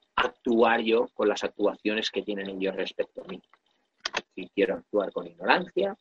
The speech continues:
o si por el contrario, quiero, como he hecho con el caso de mis padres, revertir la situación, ¿vale? Y eso me da a mí, ahora que he tenido un nano pequeñito, eh, de, de, de decir, "Guau, la vida que yo viví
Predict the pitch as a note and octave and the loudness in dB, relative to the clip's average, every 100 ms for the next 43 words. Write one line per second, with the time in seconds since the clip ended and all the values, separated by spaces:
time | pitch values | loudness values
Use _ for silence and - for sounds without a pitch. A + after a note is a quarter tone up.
0 | _ - - - F2 F2 F2 F#2+ F#2+ B2+ | _ -14 -12 -6 -4 -4 -6 -8 0 2
1 | C#3 D#3 - A#2+ B2 G2+ F#2+ G2 G2+ - | 4 2 2 4 4 2 0 0 0 0
2 | G#2 G2 F2+ G#2 - G#2 G2+ B2+ B2 C#3+ | -2 0 0 -2 -4 -6 0 2 2 2
3 | - _ _ _ - G#2 G2 G2 - A2 | -2 _ _ _ 0 4 4 4 0 -2
4 | F#2+ - - - - D#2 D#2 _ _ _ | -2 -8 -10 -10 -12 -12 -12 _ _ _
5 | F#2 A#2 - _ _ A#2 A#2 - B2+ B2+ | 4 4 4 _ _ 2 2 4 4 6
6 | A#2+ A#2 C3 A2+ G#2+ A#2 A2 G#2+ A2 G#2+ | 4 4 4 4 2 0 0 -2 -2 -2
7 | A2 G#2+ G#2 G2 G2 A#2+ D3 - C#3 F#3 | -2 -4 -4 -6 -6 -2 0 4 2 0
8 | _ _ _ _ _ A2 G#2 G2 F#2+ F2 | _ _ _ _ _ -2 0 0 -2 -6
9 | _ G2+ F#2+ - - E2 - - - F#2+ | _ 2 2 0 -6 -6 -10 -10 -8 -8
10 | - - - G2 F#2+ - _ G#2+ F#2+ B2+ | -10 -14 -2 2 2 0 _ -4 0 2
11 | C#3 A2+ - _ _ _ _ F2+ F2 G2+ | 2 0 -4 _ _ _ _ -8 -2 -2
12 | B2 A#2 A#2+ C3+ C#3 | 0 -2 0 -2 -2